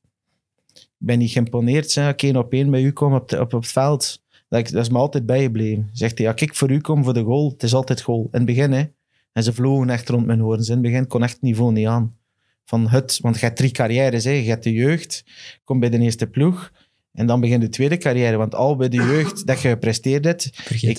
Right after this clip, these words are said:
Speaker 2: het.
Speaker 1: ik ken, ik ken de meest, ja, ik ken met, ik speelde twee jaar hoger bij de nationale ploeg bij de jeugd. Bob Brouwais, eh, Van Geersom, eh, Jean-François de Saar, ik ken, denk ook twee,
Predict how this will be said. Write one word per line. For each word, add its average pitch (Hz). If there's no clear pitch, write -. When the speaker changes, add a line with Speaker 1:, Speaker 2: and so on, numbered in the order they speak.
Speaker 2:
het. -
Speaker 1:
ik 113
ken, 117
ik 113
ken 117
de 117
meest, 127
ja, 143
ik 98
ken 120
met, 113
ik -
speelde 147
twee 165
jaar 156
hoger 156
bij 139
de 135
nationale 135
ploeg 147
bij 127
de 113
jeugd. 107
Bob 123
Brouwais, 120
eh, 113
Van 113
Geersom, 117
eh, 107
Jean-François 117
de 113
Saar, 123
ik 117
ken, 107
denk 113
ook 120
twee, 120